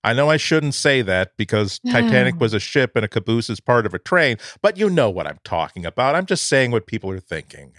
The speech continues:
Speaker 2: Thank you, everyone, for listening to us every week.
Speaker 1: Despite what you've just heard.
Speaker 2: I mean, you know what? God bless us, Andy. God bless, God bless the show.
Speaker 1: Everyone.
Speaker 2: You know, I know we're, we're a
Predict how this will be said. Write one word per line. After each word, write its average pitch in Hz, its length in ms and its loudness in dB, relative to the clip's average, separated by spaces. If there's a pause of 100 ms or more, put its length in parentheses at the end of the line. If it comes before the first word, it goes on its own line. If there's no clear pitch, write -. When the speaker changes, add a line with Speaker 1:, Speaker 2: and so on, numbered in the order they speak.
(1300)
Speaker 2:
Thank 262 220 2
you, 175 100 4
everyone, 143 420 -2
for 143 180 -8
listening 135 460 -6
to - 120 -6
us - 180 -6
every 143 220 -6
week. 127 440 -6 (840)
Speaker 1:
Despite 131 440 0 (600)
what 95 220 -10
you've 73 100 -20
just - 220 -18
heard. - 180 -14 (1200)
Speaker 2:
I 277 160 4
mean, 302 260 2 (400)
you 277 100 2
know 262 140 0
what? 240 320 -2 (420)
God 247 200 -2
bless 139 300 0
us, 131 260 -6
Andy. 143 320 -6
God 185 220 -6
bless, 147 200 -4 (240)
God 208 200 -2
bless 151 220 0
the 160 100 -6
show. 147 540 -6
Speaker 1:
Everyone. 127 480 -4
Speaker 2:
You 165 120 -4
know, 170 80 0
I 190 160 2
know 202 360 -2 (300)
we're, 220 220 -2 (400)
we're 220 380 -4
a 185 200 0